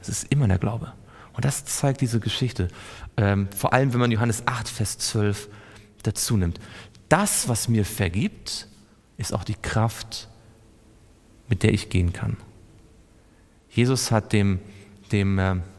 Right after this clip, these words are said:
noch einem Menschen gesagt, "Sündige hinfort nicht mehr." Wisst ihr, wie mir das gesagt hat? Hat jemand Jesus noch gesagt im Johannesevangelium, "Sündige hinfort nicht mehr, damit nicht etwas Schlimmeres über dich kommt"? Da war ein Mann, der war gelähmt, und zwar für wie lange?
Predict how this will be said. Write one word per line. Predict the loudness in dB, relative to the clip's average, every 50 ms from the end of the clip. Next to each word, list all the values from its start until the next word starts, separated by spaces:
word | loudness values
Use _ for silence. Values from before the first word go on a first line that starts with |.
| -20 -20 -20 -20 -20 -20 -20 -16 -8 -4
noch | -2 0 2
einem | 2 4 4 4 2 0 0
Menschen | 2 2 2 2 0 0 0
gesagt, | 0 2 2 0 0 -2 -6 -14 -8
"Sündige | -2 0 2 2 2 2 0
hinfort | -2 -2 -2 -4 -4 -4
nicht | -4 -4 -2
mehr." | -4 -4 -4 -6 -12 -20 -20 -20 -12 -10
Wisst | -8 -4 -2
ihr, | -2
wie | 0
mir | 0 0
das | 0 -2 -2
gesagt | 0 0 0 0 0
hat? | -2 -4 -4 -8 -20 -20 -20 -20 -20 -20 -20 -20 -20 -20 -20 -20 -20 -20 -20 -20 _ _ _ _ _ -20 _ _
Hat | -6 -2
jemand | 0 2 4 4
Jesus | 4 2 2 2
noch | 0 0 0
gesagt | 0 0 2 0 0 0 0
im | 0
Johannesevangelium, | 0 2 0 0 -2 -2 -4 -4 -2 -2 0 0 0 0 0 0 -2 -4 -6 -10 -20 -20 -20 -20 -14
"Sündige | -8 -2 0 0 2 2 0 -2
hinfort | -2 -4 -4 -4 -4 -4 -4
nicht | -6 -6 -2
mehr, | 0 0 0
damit | 0 0 -2 -2 -6
nicht | -6 -10
etwas | -8 -6 -4 -4 -4
Schlimmeres | -4 -2 0 2 2 2 2 0 -2
über | -2 -2 -2
dich | -2 -4 -4
kommt"? | -6 -6 -6 -6 -8 -12 -20 -20 -20 -20 -20 -20 -20 -20 -20 -20 _ -20 -20 -20 -16 -8
Da | -2 2
war | 2
ein | 4 4 6
Mann, | 4 4 4 2 0 -2 -4 -12 -18 -20 -20 -20 -20 -20 -20 -20 -20 -20 -20 -20 -20 -20 -20 -20 -12 -6
der | -2 2
war | 2 2
gelähmt, | 4 4 4 6 4 4 2 -2 -4 -4
und | -4 -2
zwar | 0 2 0 2
für | 2 0
wie | 2 4
lange? | 4 4 4 2 0